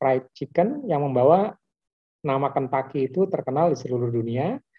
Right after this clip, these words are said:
Akhirnya si kolonel Sa-, si Sanders mendapat gelar kolonel. Sehingga namanya dise-, disematkan di depan Kolonel Sanders. Itu adalah, eh, hal yang cukup penting yang kita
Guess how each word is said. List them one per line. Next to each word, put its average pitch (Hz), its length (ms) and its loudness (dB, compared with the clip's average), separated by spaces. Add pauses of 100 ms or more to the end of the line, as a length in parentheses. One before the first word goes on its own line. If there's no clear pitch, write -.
(280)
Akhirnya 135 420 -2
si - 160 -8
kolonel 123 480 2
Sa-, 135 240 -6
si - 160 -6
Sanders 135 560 2
mendapat 127 480 -2
gelar 135 480 0
kolonel. 117 480 -2 (680)
Sehingga 127 360 4
namanya 139 400 2
dise-, - 240 -6 (320)
disematkan 123 640 -2
di 113 40 -4
depan 180 520 0
Kolonel 127 560 0
Sanders. 123 720 -2 (640)
Itu 208 240 4
adalah, 156 400 6 (400)
eh, 139 320 2
hal 147 240 2
yang 135 220 4 (1300)
cukup - 240 -4
penting 156 400 -2
yang 143 160 -6
kita 127 400 -6